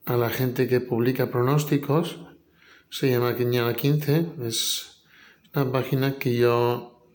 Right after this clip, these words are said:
muchas veces entro. Me la recomendó un amigo y, y voy a deciros la, las ventajas que tiene. Te va, te vas a clasificación, por ejemplo, resultados de la quiniela.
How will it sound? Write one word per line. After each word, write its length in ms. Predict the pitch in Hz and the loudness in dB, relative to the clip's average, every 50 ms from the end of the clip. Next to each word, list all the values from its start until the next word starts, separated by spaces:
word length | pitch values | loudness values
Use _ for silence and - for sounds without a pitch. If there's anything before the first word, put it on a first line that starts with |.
| _ - | _ -8
muchas 340 | 143 123 127 127 - 127 113 | -4 -4 -2 -2 0 0 2
veces 340 | 107 123 123 120 - - 113 | 4 2 2 0 0 0 0
entro. 480 | 120 135 131 127 - 123 123 123 - - - - - - - - - - - - - | 2 0 0 0 -2 -2 -2 -2 -4 -8 -18 -20 -20 -20 -20 -20 -20 -20 -18 -8 0
Me 120 | 156 147 | 2 4
la 120 | 143 143 139 | 4 4 4
recomendó 480 | 135 143 143 143 135 135 135 135 151 | 4 2 2 2 2 2 4 4 4
un 120 | 175 175 165 | 4 4 4
amigo 500 | 151 143 139 123 113 113 - - - - | 6 6 6 6 4 2 2 -2 -6 -2
y, 960 | 156 139 135 131 127 120 120 117 117 113 113 113 113 110 113 - - - - - - - - - - - - _ _ - | 0 2 4 4 4 6 4 4 4 4 6 6 4 4 2 0 -8 -14 -18 -20 -20 -20 -20 -20 -20 -20 -20 _ _ -2
y 100 | 147 127 | 0 2
voy 200 | 120 131 139 147 | 4 4 4 6
a 120 | 151 156 | 4 4
deciros 480 | 151 151 156 151 165 175 170 - - - | 4 4 2 4 4 4 2 0 -2 0
la, 160 | 143 139 131 | 2 2 4
las 320 | 123 139 143 127 123 120 | 4 4 4 4 4 4
ventajas 500 | 123 127 120 120 - 147 143 165 160 143 | 4 2 2 2 0 0 2 2 2 2
que 140 | - - 127 | 2 0 0
tiene. 720 | 123 135 135 127 131 143 156 185 190 185 - - - - - _ _ _ _ _ _ _ _ - - - - - - - - _ _ _ | 0 2 2 2 4 4 4 2 2 -2 -4 -12 -18 -20 -20 _ _ _ _ _ _ _ _ -20 -20 -20 -20 -20 -20 -20 -20 _ _ _
Te 140 | - - 131 | -2 0 0
va, 380 | 123 120 113 117 127 127 123 - | 0 2 2 2 2 0 -2 -2
te 140 | - - 123 | -2 0 2
vas 280 | 120 131 135 127 120 | 2 2 2 2 2
a 300 | 123 117 110 110 107 110 107 | 2 2 2 2 0 0 -2
clasificación, 800 | - 120 113 104 - - 110 110 110 - 127 117 - - 139 143 139 | -2 -4 -4 -4 -4 -6 -6 -6 -4 -2 -2 -2 0 0 0 0 2
por 160 | 131 120 113 | 0 0 0
ejemplo, 480 | 113 135 135 135 - 151 147 147 - - - - - - - - - _ _ - | 0 -2 -2 -2 0 0 -2 -2 -2 -8 -16 -18 -20 -20 -20 -20 -20 _ _ -4
resultados 680 | - 127 113 - 127 113 113 113 - 123 123 123 120 117 | -2 -2 0 2 2 0 0 0 0 2 2 4 4 4
de 80 | 123 | 2
la 160 | 120 117 117 | 2 0 0
quiniela. 880 | 110 117 113 120 135 147 151 160 170 180 180 160 - - - - - - | -2 -2 0 2 2 4 4 4 4 4 2 -2 -4 -10 -16 -20 -20 -20